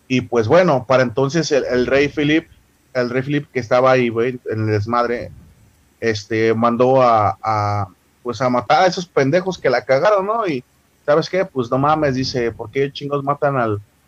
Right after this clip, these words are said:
al, al piel roja?". Y el detalle es que los pinches, los, los indios, güey, los nativos americanos, pues, no lo tomaron bien, güey. Pues, obviamente, ¿no? Le mataron un cuate, güey, y se empezó una pinche guerra, güey. Se empezó una pinche guerra,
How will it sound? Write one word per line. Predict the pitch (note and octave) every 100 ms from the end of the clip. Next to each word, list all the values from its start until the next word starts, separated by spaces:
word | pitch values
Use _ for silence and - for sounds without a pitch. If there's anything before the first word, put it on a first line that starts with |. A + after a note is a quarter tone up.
| _ _
al, | A2+ A2+
al | G#2+ A2
piel | B2+ C#3
roja?". | A#2+ C#3+ - C#3+ B2+ - - _ _
Y | - C3 B2+ -
el | B2+
detalle | A#2+ C3 C#3+
es | -
que | C#3 C3+ C3 A#2 A2+
los | A#2+ B2 A2
pinches, | - C3 D#3 C#3+ B2+
los, | A#2+ A#2+ A2+ A#2
los | A#2 C#3+
indios, | F3 F#3+ E3
güey, | E3+ E3
los | B2+
nativos | B2 C#3 D3+ D3
americanos, | C#3 C3 C3+ C3+ C#3+
pues, | A#2+
no | A#2+
lo | B2
tomaron | - A#2 A#2+ A#2 A2+
bien, | B2+ F3 F#3
güey. | C#3+ A2+ G#2+ -
Pues, | -
obviamente, | A#2 B2 B2 C#3+ D#3 C3+
¿no? | D3+
Le | C#3+
mataron | A#2+ B2 B2+ C3+
un | B2+
cuate, | D3 D#3 -
güey, | E3 F3+ F#3+ _ _ _ _ _ -
y | B2+
se | C3
empezó | B2 A#2+ C3+
una | C#3+ C#3
pinche | D3+ - C3
guerra, | C#3 D#3
güey. | C#3 A#2 G#2 G#2
Se | B2
empezó | A2+ A2+ C3
una | C#3
pinche | C#3+ C#3+ - D#3
guerra, | E3 E3+